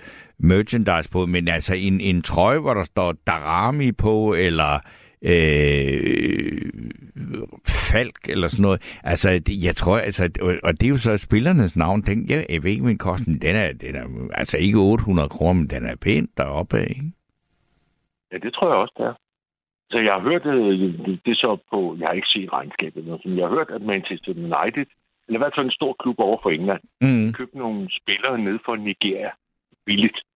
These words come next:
Speaker 2: forholdsvis, ja. Den til det. Og det tjente de ind i merchandisen to-tre gange i forhold til det, de har givet for den spiller.
Speaker 1: Ja. Det lyder meget sandsynligt.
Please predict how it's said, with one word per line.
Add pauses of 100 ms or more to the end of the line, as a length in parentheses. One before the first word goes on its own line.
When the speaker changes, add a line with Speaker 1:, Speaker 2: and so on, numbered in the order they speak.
(180)
Speaker 2:
forholdsvis, (280)
ja.
Den (360)
til
det. (1000)
Og
det (120)
tjente
de
ind
i
merchandisen
to-tre
gange
i
forhold
til
det,
de
har
givet
for
den
spiller. (240)
Speaker 1:
Ja. (760)
Det
lyder
meget
sandsynligt.